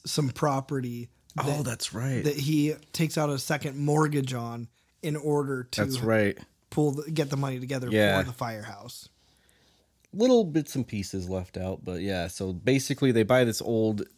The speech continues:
Speaker 2: dilapidated firehouse where they are. They decide to set up shop, and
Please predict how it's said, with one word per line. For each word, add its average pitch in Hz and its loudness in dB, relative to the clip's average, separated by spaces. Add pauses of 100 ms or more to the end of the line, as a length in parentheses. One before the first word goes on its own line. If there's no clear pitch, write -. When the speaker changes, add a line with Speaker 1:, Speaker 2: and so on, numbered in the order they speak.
(340)
Speaker 2:
dilapidated 107 0
firehouse 95 0
where 101 -4
they 98 -2 (100)
are. 92 -6 (300)
They 101 -2
decide 98 -2
to - -6
set - 0
up - -4
shop, 123 2 (600)
and 92 0